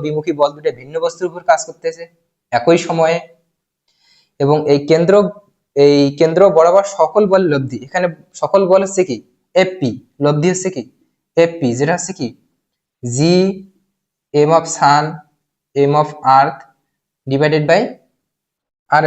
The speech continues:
স্কয়ার। তা যে বৃত্তের যে ব্যাসার্ধ পথে ঘুরতেছে, M of sun হচ্ছে কি সূর্যের ভর, আর M of earth হচ্ছে পৃথিবীর ভর। এটাই হচ্ছে কি এই বলে টানতেছে, এফপি বলে টানতেছে, এবং এই বলটা কিসের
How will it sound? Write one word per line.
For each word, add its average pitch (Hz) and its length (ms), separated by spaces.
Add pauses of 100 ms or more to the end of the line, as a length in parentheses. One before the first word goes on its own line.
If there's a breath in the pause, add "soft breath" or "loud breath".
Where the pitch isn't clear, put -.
(120)
স্কয়ার। 107 220 (440)
তা - 80 (140)
যে 147 80 (100)
বৃত্তের 147 320 (220)
যে 139 160
ব্যাসার্ধ 143 340
পথে 147 200
ঘুরতেছে, 131 300 (1120)
M - 20 (140)
of 165 120
sun 170 160
হচ্ছে 165 220
কি 208 80 (680)
সূর্যের 143 400
ভর, 160 140 (140)
আর 143 80 (160)
M - 60
of 160 60 (120)
earth 139 180
হচ্ছে - 200 (400)
পৃথিবীর 165 420
ভর। 113 140 (600)
এটাই 170 180
হচ্ছে 190 260
কি 151 60 (140)
এই 170 120
বলে 185 200
টানতেছে, 175 380 (240)
এফপি 143 220
বলে 160 180
টানতেছে, 147 360 (1040)
এবং 147 140 (200)
এই 196 160
বলটা 190 200 (120)
কিসের 208 220